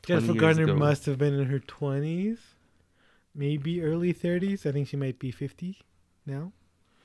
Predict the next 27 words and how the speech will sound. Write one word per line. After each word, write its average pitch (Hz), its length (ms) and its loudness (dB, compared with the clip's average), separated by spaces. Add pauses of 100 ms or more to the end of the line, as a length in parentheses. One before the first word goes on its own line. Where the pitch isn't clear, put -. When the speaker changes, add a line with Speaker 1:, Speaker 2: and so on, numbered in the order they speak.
(360)
Speaker 2:
So 135 160 -4
probably 135 360 -2
early 135 260 0
thirties, 135 420 0
actually. 135 400 -4 (840)
Um, 147 880 2
Amy 151 340 2
Adams 139 640 2
is 139 180 -6
in 151 160 4
this 147 280 0
as 131 140 -6
well. 160 460 2 (380)
I'm 139 160 2
guessing 151 720 2
she 147 200 0
was 131 220 2
in 120 120 0
her 120 480 -4 (1500)
mid 131 460 0
twenties. 117 500 -4 (1160)
But 147 120 0
she 170 100 2
looks 202 220 6
really 156 220 8
young. 120 360 2 (680)
Speaker 1:
Yeah. - 200 0